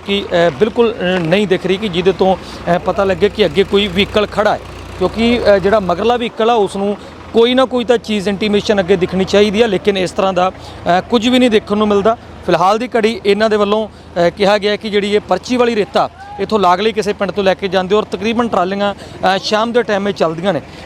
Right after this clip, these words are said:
ਔਰ ਦੂਜੇ ਪਾਸੇ, ਅ, ਬਚਾਅ ਜਿਹੜਾ ਉਹ ਹੋਇਆ ਹੈ ਕਿਉਂਕਿ, ਅ, ਪ੍ਰਮਾਤਮਾ ਦਾ ਸ਼ੁਕਰ ਹੈ ਕਿ ਜਿਹੜੀਆਂ, ਅ, ਟਰਾਲੀਆਂ ਦੇ ਵਿੱਚ ਬੱਸ ਵੱਜੀ ਆ, ਬੱਸ ਦਾ ਜਿਹੜਾ, ਅ, ਬੱਸ ਦੇ ਵਿੱਚ ਸਵਾਰੀਆਂ ਪੰਜਾਹ ਦੇ ਆਸ-ਪਾਸ ਦੱਸੀਆਂ ਜਾ ਰਹੀਆਂ ਰੋਡਵੇਜ਼ ਦੀ ਬੱਸ ਦੇ ਵਿੱਚ, ਜੋ,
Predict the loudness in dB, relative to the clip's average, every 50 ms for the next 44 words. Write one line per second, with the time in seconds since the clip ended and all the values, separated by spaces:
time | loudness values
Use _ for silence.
0 | -8 -4 -2 -2 0 0 -2 0 0 0 2 2 0 0 2 2 2 2 0 -4
1 | -12 -16 -4 -2 0 0 0 0 -2 -2 0 2 2 4 4 2 2 2 2 2
2 | 0 -2 -2 -2 2 4 6 6 6 4 4 4 4 4 6 4 2 0 -4 -10
3 | -16 -16 -16 -8 -4 -2 -2 -2 0 0 0 0 0 0 0 0 0 0 0 0
4 | 0 2 0 0 2 0 0 2 0 0 -2 -2 -2 2 2 2 2 2 0 0
5 | 0 0 2 2 0 0 0 -2 -6 -12 -14 -10 -6 -2 -2 -2 -2 0 2 2
6 | 4 4 4 2 2 2 4 4 2 2 0 0 0 0 0 0 0 0 2 2
7 | 2 2 0 -2 -4 -4 -4 -2 0 0 0 0 0 -4 -8 -10 -12 -12 -10 -8
8 | -2 0 2 2 2 2 0 0 0 2 2 4 4 4 4 2 -2 -10 -16 -14
9 | -14 -8 -2 2 4 4 6 4 4 4 2 2 2 2 0 0 0 -2 -4 -2
10 | 0 4 4 4 4 4 2 -2 -2 0 0 0 0 2 2 2 0 0 -2 -4
11 | -4 -4 -4 -6 -4 -4 -2 0 2 2 2 2 2 2 2 2 2 2 2 0
12 | 0 0 0 0 2 0 0 0 -2 -2 -2 -4 -2 0 -2 -2 -2 -4 -18 -20
13 | -20 -18 -10 -2 2 4 4 6 4 4 2